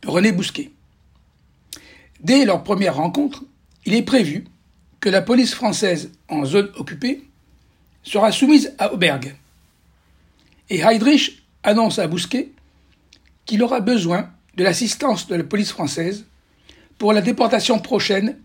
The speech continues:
des Juifs et étrangers encore présents en zone occupée. D'ailleurs, moins de deux semaines plus tard, le vingt-deux mai mille neuf cent quarante-deux,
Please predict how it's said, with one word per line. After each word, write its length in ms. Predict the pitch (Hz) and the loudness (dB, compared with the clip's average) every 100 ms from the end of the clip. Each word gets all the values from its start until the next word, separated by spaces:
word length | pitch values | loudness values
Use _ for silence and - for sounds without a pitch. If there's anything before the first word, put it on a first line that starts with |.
| - | -4
des 160 | 175 170 | 0 2
Juifs 240 | 208 233 | 2 0
et 100 | 156 | -2
étrangers 520 | 180 - 165 175 - _ | -6 -6 -4 -4 -6 _
encore 380 | - 202 233 185 | -4 0 2 0
présents 420 | - 165 156 185 - | 0 -4 -2 -6 -8
en 120 | 165 | -6
zone 180 | 147 180 | -2 -2
occupée. 320 | 170 - 269 - _ _ _ _ _ _ _ _ _ _ _ _ _ - _ _ _ _ _ _ _ - | -4 -10 -18 -20 _ _ _ _ _ _ _ _ _ _ _ _ _ -20 _ _ _ _ _ _ _ -4
D'ailleurs, 340 | 165 196 170 | 0 2 2
moins 240 | 139 185 185 | 0 0 -2
de 120 | 147 | -2
deux 120 | 160 | -2
semaines 280 | - 180 143 | -2 -4 -6
plus 100 | - | -2
tard, 400 | 220 226 233 - _ _ _ _ _ _ _ _ - | 2 4 2 -8 _ _ _ _ _ _ _ _ -6
le 140 | 156 | -2
vingt-deux 360 | 143 185 170 175 | 0 0 0 -2
mai 200 | 180 185 | -2 -2
mille 140 | 165 | -4
neuf 100 | 151 | -6
cent 100 | 180 | -6
quarante-deux, 480 | 165 147 143 180 | -4 -4 -4 -8